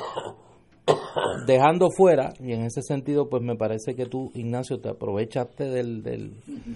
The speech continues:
del buen espíritu de Héctor, para dejar fuera la otra cara de la moneda. Y lo primero que yo tengo que decir de, de entrada es que yo no soy hermano de Ricardo Gerandi,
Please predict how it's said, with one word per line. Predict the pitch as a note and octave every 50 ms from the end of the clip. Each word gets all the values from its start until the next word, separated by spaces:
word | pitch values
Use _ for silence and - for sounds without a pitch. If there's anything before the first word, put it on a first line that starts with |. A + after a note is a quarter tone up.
| - - - -
del | B2 A#2+ A2+ A2
buen | A2 A#2+ B2+ C3+
espíritu | C3 B2+ B2+ - D3 C#3+ C3+ C#3 C3+ C3+ C3+ C#3
de | D3 D3 C#3
Héctor, | - - - _ A#2 - - A2 - - - _ _ _ _ _ - _ _ _ _ _ _ _ _ _ _
para | - B2+ B2+ B2+ C3 B2+ B2 B2
dejar | B2+ B2 B2 C#3+ D#3 D#3 D#3+ -
fuera | - G3 G3 F#3+ E3+ D3+ C#3+ C#3+ - _ _
la | - B2+ A#2+ A2+
otra | A#2 A#2 D3 C#3 C3+
cara | - D#3+ D#3 D#3 D3+ C#3
de | B2+ B2
la | A#2 A2+
moneda. | A2+ A2 G#2 G#2+ A2 G#2+ G#2+ G#2 G2+ G2 - -
Y | - B2 B2
lo | B2 A#2 -
primero | B2 A#2+ A#2 C3+ D#3+ F3 F3
que | - E3+
yo | E3+ D#3+
tengo | D#3+ F3 E3 D#3+ D#3+
que | E3
decir | D#3 D#3 D3+ - E3
de, | E3 D#3 D3 C#3 B2+ A#2+ A#2 - -
de | B2+
entrada | A#2+ A#2 A2 - D3 D3+ D#3+ D#3+ D3+ C#3+
es | D3
que | D3 - D3 B2+
yo | C3 C#3 D3
no | F3 E3+
soy | - - F3+ F3
hermano | E3 C#3+ C#3 C#3+ D3+ E3 E3+ E3+ D#3 C#3+
de | C3+ B2
Ricardo | A2+ A#2 A#2 A2 - A#2+ B2+ C3 D3 D3+
Gerandi, | C#3+ B2+ A#2+ A2 A2 A2 A2 A2 A2 G#2 G2+